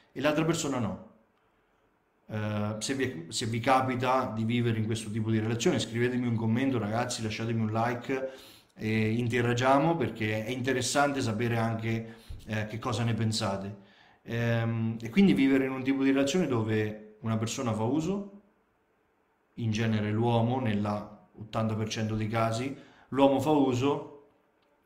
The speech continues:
e la donna invece, invece no. E la donna, tra virgolette, sopporta, no? E, e questo, questo tipo di relazioni nella cocaina è molto, molto frequente. La stragrande maggioranza delle persone, di voi che mi contattate,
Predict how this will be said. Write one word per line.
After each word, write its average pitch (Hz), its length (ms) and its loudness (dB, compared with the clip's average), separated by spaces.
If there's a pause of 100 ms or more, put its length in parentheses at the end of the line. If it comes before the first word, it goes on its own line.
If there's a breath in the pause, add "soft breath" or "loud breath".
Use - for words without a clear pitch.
e 120 100 -8
la 131 100 -2
donna 117 260 2
invece, 107 600 0 (260 loud breath)
invece 107 400 0
no. 90 380 -6
E 107 100 -8
la 113 80 -2
donna, 117 300 0
tra 104 120 -4
virgolette, 110 1200 -2
sopporta, 92 760 -6
no? - 360 -6 (400 soft breath)
E, 110 460 0
e 117 80 -6
questo, 165 400 4
questo 156 240 -2
tipo 147 180 -2
di 147 80 6
relazioni 143 400 0
nella 117 240 0
cocaina 113 320 -2
è 110 40 2
molto, 107 360 0
molto 101 240 -2
frequente. 95 600 -10
La 117 200 -2
stragrande 131 640 0
maggioranza 117 500 -2
delle 110 140 0
persone, 110 500 -4
di 113 100 -2
voi 113 460 0
che - 80 -10
mi 107 140 -4
contattate, 113 680 -4